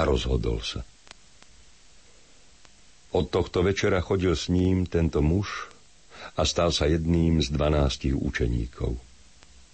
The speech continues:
Nikto však nevedel, že ho Ježiš navštívil, a nikdy o tejto návšteve s ním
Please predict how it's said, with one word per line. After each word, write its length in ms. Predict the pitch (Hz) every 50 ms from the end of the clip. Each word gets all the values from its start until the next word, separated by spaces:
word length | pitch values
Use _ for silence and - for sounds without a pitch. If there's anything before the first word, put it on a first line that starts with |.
| - - - - - - - - - - - - - - - - -
Nikto 320 | 78 76 - - - 95
však 240 | - - 107 95 90
nevedel, 580 | 80 90 95 82 85 69 64 62 60 58 58 55 - - - - - - -
že 160 | 76 82 76
ho 100 | 64 67
Ježiš 400 | 65 67 71 71 62 64 60 60
navštívil, 760 | 65 71 73 - - - - 76 76 76 73 85 85 87 92 92 - - - - - - - - - - - - - - - - - - - - -
a 160 | - 80 78
nikdy 400 | 80 87 101 95 98 90 98 92
o 80 | 87 82
tejto 320 | - 92 82 - 82 71
návšteve 560 | 69 71 78 78 - - - - 76 76 71
s 80 | - -
ním 240 | 80 76 78 78